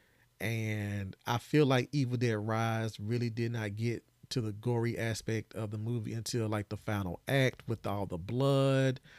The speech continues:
the combination of Danny, Bridget, and Ellie, um, creating the Marauder, um, the Deadite, um, neighbors, you know, just,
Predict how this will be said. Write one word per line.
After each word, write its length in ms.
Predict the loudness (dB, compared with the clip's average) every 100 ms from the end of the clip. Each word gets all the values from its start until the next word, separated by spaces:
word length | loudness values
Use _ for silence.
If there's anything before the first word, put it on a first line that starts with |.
| -20 -20 -20 _
the 140 | -2 -2
combination 760 | 0 0 2 2 2 0 0
of 240 | 0 -2 -4 -8 -14 _ _ -12 -2
Danny, 340 | 2 2 2
Bridget, 500 | 0 0 2 2 -2 -4
and 340 | -4 -2 -4 0
Ellie, 680 | 4 6 6 6 6 4 0 -8 _ _ _ _ -6
um, 300 | -2 -2 -2
creating 340 | -2 2 4 4
the 100 | 0
Marauder, 840 | -2 2 6 6 6 6 6 2 -2 _ -20 -20 -20 -12
um, 280 | -4 -2 -2
the 100 | -4
Deadite, 640 | 2 4 6 6 4 0 -6 _ _ _ -6
um, 960 | -2 -2 -2 -2 -4 -4 -6 -8 -10 -14 _ _ _ _ _ _ _ _ _
neighbors, 800 | 0 4 6 6 6 6 4 2 -4
you 100 | -2
know, 180 | 0 2
just, 400 | 0 -2 -6